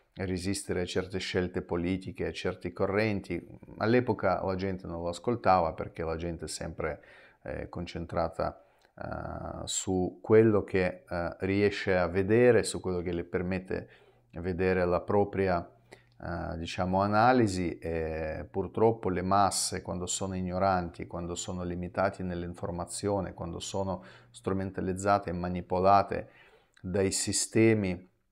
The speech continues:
esterni, eh, restringono questa loro visione, hanno una, eh, visione sul mondo, eh, molto limitata, e questo ovviamente,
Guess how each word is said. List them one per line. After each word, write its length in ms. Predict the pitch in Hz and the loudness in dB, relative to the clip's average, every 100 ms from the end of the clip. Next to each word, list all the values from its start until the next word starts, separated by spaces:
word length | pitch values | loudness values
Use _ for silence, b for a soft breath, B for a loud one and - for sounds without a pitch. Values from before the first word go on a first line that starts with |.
| _ | _
esterni, 680 | 113 117 - 113 127 123 101 | -6 -6 2 6 6 6 0
eh, 1600 | 98 - _ _ _ _ _ _ _ _ - - - 80 - - - | -4 -10 _ _ _ _ _ _ _ _ -12 -8 -6 -6 -8 -8 -2
restringono 720 | 113 110 - 135 113 87 80 | 0 0 2 2 2 -2 -6
questa 340 | - - - | -8 -6 -4
loro 260 | 80 80 78 | -2 0 -2
visione, 520 | 82 82 82 78 85 | -4 -4 -4 -4 -4
hanno 440 | 90 92 95 92 B B B _ | -4 -2 -2 -4 B B B _
una, 880 | 101 101 101 98 95 - 90 87 87 | -4 0 4 4 2 0 -2 -2 0
eh, 40 | |
visione 440 | 92 95 104 110 | -2 0 0 0
sul 260 | 101 - 98 | 0 -2 -2
mondo, 840 | 98 101 110 107 98 92 87 - - | 2 2 2 2 2 2 0 -2 -4
eh, 320 | 85 82 85 | -2 0 0
molto 920 | 92 101 107 101 - 98 92 90 90 - | 0 0 2 0 4 6 6 6 2 0
limitata, 840 | 98 98 95 120 113 87 87 80 | -2 -2 2 6 6 6 0 -6
e 260 | - 85 - | -6 -6 -4
questo 320 | - 113 - | -2 -2 -4
ovviamente, 680 | 87 87 90 104 92 92 - | -6 -4 -2 -2 2 2 0